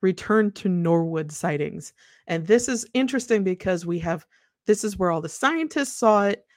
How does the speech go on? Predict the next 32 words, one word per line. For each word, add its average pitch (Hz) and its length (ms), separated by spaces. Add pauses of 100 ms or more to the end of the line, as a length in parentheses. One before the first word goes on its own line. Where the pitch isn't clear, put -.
(100)
This 180 160
is 180 160
where 165 240
we 165 160
have 156 160
most 160 240
of 160 80
our 156 100
photos 202 560
from. 170 460 (260)
Actually, 190 420
all 180 200
of 202 100
our 165 120
photos, 160 680 (500)
uh, 175 180
I 165 140 (100)
think, 190 180 (100)
I - 100
think - 180
spare 170 380
one, 156 560 (540)
are 180 200
from 170 300
this 160 220
night 190 400
because 165 320
we 160 100
had 165 220
somebody 165 260
recording 156 760
everything. - 560